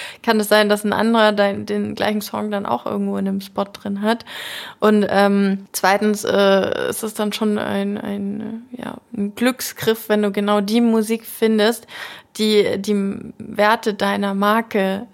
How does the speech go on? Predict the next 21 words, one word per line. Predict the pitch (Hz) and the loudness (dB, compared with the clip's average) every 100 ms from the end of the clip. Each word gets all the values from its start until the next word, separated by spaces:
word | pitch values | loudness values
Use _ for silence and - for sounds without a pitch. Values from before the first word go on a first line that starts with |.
| _ - | _ -4
ähm, | 196 185 202 - - | -2 0 -4 -12 -8
exakt | 214 - 214 202 - - | -8 -2 0 0 -4 -12
treffen. | - 202 202 185 | -2 -2 0 -4
Und | 190 190 - 196 | -4 -6 -12 -10
die | 196 202 | -6 -2
Werte | 202 208 208 | 2 2 0
deiner | 196 196 196 | -2 0 2
Marke | 190 196 214 214 | 4 2 4 0
sollten | 202 190 190 190 | 2 2 2 0
ja, | 196 190 190 - - - - - _ _ - | 2 2 0 -6 -16 -16 -18 -20 _ _ -10
äh, | 50 - | -10 -6
originell | - 208 196 202 208 233 233 | -4 -2 -2 0 4 6 4
sein, | 196 185 175 190 | 4 0 0 0
ne? | 226 214 | 2 2
Und | 190 | -2
deswegen | 196 208 196 196 190 208 - - - - - - 202 | -6 -6 -4 -4 -6 -8 -10 -12 -12 -12 -14 -12 -4
harmoniert | 214 247 240 262 269 | 0 4 4 4 4
das | 220 220 | 2 4
nicht | 202 - | -2 -2
so | 185 | -4
ganz. | 185 190 - 208 | -2 -4 -6 -10